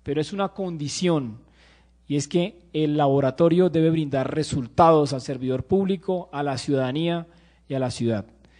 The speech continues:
Sin eso, creo que no puede haber continuidad de este laboratorio.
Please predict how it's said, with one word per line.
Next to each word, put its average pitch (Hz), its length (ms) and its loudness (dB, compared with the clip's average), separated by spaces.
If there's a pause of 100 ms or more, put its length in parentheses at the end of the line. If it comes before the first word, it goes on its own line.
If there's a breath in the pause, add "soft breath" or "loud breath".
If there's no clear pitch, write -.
(160 soft breath)
Sin - 280 -2
eso, 175 480 0
creo 143 180 2
que 151 120 -6
no 143 120 -8
puede 147 160 -2
haber 139 200 0
continuidad 117 520 -6
de 120 60 -6
este 117 160 -10
laboratorio. 101 540 -12